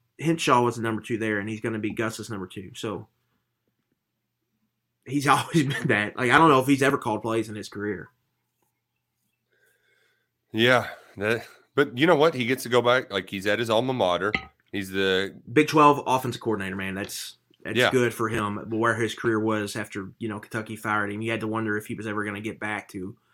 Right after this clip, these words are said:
Speaker 1: a position similar, and now he is in that one just a few years later. So that's a good,
Speaker 2: He was
Speaker 1: good little career break for him, or opportunity, I should say.
Speaker 2: Yeah, and 'cause, I mean, he even did, had to do a Q C stint there, right?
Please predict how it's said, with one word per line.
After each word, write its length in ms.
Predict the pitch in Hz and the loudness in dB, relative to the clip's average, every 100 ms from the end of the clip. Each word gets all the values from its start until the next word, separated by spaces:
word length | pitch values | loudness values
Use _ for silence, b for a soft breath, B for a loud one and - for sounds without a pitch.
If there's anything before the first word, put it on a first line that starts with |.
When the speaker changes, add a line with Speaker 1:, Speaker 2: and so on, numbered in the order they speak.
| b b - | b b -12
Speaker 1:
a 60 | |
position 460 | - 104 110 110 101 | -6 -2 -2 -2 -4
similar, 400 | - 117 98 95 | -4 -2 -2 -4
and 80 | 98 | -4
now 160 | 104 | -4
he 160 | 107 104 | -4 -6
is 180 | 98 - | -6 -10
in 300 | - 123 98 | -6 -4 -4
that 160 | 95 | -8
one 260 | 87 98 98 | -10 -8 -10
just 160 | 101 | -12
a 60 | 101 | -14
few 160 | - 101 | -12 -12
years 180 | 98 | -10
later. 220 | 98 95 87 | -10 -10 -10
So 120 | 104 | -10
that's 180 | 104 113 | -10 -10
a 40 | |
good, 420 | 104 104 98 92 - _ b b b _ | -8 -6 -6 -8 -14 _ b b b _
Speaker 2:
He 160 | - 196 | -16 -16
was 120 | 196 | -4
Speaker 1:
good 160 | 175 165 | -2 0
little 200 | 120 - | 0 -2
career 300 | - 117 107 | -4 -2 0
break 260 | 101 98 | -2 -6
for 140 | - - | -8 -12
him, 220 | 110 92 58 | -12 -12 -8
or 140 | 87 | -4
opportunity, 600 | 101 - 107 95 92 - | -6 -8 -10 -10 -10 -14
I 40 | - | -16
should 160 | - | -18
say. 100 | - - | -12 -6
Speaker 2:
Yeah, 280 | 120 131 - _ - | -6 -8 -14 _ -6
and 180 | 110 - | -6 -4
'cause, 180 | 127 | -6
I 80 | 120 | -6
mean, 160 | 117 127 | -6 -6
he 200 | 110 175 | -6 -6
even 160 | 226 | -4
did, 120 | 123 110 | -4 -6
had 200 | 98 107 | -8 -10
to 60 | |
do 180 | 90 104 | -6 -6
a 40 | 92 | -6
Q 200 | - 120 | -8 -10
C 220 | - 127 | -6 -6
stint 340 | 143 92 85 | -6 -12 -14
there, 180 | 50 50 | -18 -20
right? 360 | - 78 113 - | -14 -8 -8 -8